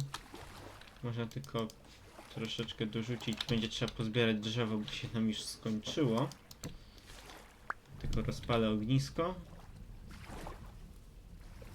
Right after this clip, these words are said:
Płonie, okej. No i dojedzmy sobie zupę. Tam jeszcze mamy jej sporo, więc to, co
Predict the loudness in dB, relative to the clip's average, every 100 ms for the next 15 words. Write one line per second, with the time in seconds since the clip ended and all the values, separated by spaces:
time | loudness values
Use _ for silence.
0 | -12 -12 -14 -12 -10 -10 -2 2 4 6
1 | 4 2 -2 0 2 0 -2 -4 0 2
2 | 2 0 -4 -8 -2 2 4 4 4 4
3 | 0 0 4 6 6 4 0 2 2 4
4 | 4 4 4 0 -2 -12 -18 -18 -18 -14
5 | -12 -12 -12 -16 -16 -14 -14 -14 -18 -18
6 | -14 -14 -14 -16 -16 -16 -18 -20 -18 -16
7 | -2 2 2 2 2 6 8 10 8 6
8 | 2 4 6 4 0 -4 -10 -2 -2 2
9 | 2